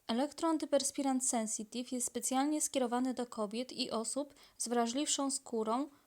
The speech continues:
który pozwoli pozbyć się nadmiernego pocenia szybko, długotrwale i, najważniejsze, bezpiecznie. Produkuje High Tech Development.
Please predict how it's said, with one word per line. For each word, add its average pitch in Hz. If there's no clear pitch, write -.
który 247
pozwoli 240
pozbyć 269
się 277
nadmiernego 240
pocenia 233
szybko, 269
długotrwale 233
i, 254
najważniejsze, 247
bezpiecznie. 208
Produkuje 254
High 285
Tech 277
Development. 214